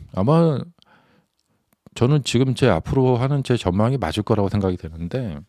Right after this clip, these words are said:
그러니까 여기서 뭐 출발을 해서,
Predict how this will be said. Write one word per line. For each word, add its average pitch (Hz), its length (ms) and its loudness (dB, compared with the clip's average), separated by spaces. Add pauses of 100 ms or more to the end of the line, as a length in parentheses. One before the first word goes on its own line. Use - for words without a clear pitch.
(2000)
그러니까 92 200 0
여기서 113 320 4
뭐 104 140 2
출발을 131 460 2
해서, 123 480 0